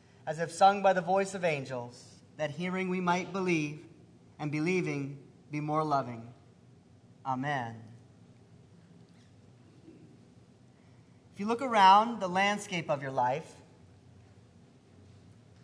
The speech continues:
you might name, even now, several people as your best friend.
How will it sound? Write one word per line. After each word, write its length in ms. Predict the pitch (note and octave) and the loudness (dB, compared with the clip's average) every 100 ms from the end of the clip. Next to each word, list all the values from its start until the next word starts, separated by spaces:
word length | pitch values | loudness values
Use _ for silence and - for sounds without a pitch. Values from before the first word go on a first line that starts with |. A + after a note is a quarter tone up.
| - - | -16 -4
you 100 | F3+ | 2
might 320 | F#3+ F#3+ A3+ | 6 6 6
name, 560 | G#3 G3+ G3 G#3 A#3 - - - - - - - - - | 2 2 2 0 -4 -12 -20 -20 -20 -20 -20 -20 -20 -18
even 260 | D3+ E3+ G3 | -12 -8 0
now, 480 | D#3 E3+ F#3 G#3+ G#3 - - - - - - - - - - | 4 6 6 4 -4 -18 -20 -20 -20 -20 -20 -20 -20 -20 -20
several 400 | - F#3+ G3+ A#3 | 0 2 4 2
people 760 | A3+ A#3+ F#3+ F3+ E3+ G3+ - - - - - - - - - | 2 -2 -2 2 2 0 -8 -20 -20 -20 -20 -20 -20 -20 -4
as 220 | D#3 E3 D3 | 2 4 2
your 420 | E3 D#3 D#3 E3+ - - - - - - - - - - - - | 2 4 4 0 -10 -20 -20 -20 -20 -20 -20 -20 -20 -20 -8 4
best 360 | F3 F3 - - - - | 4 4 -6 -20 -20 -20
friend. 440 | - - D#3+ A2+ | -14 0 0 0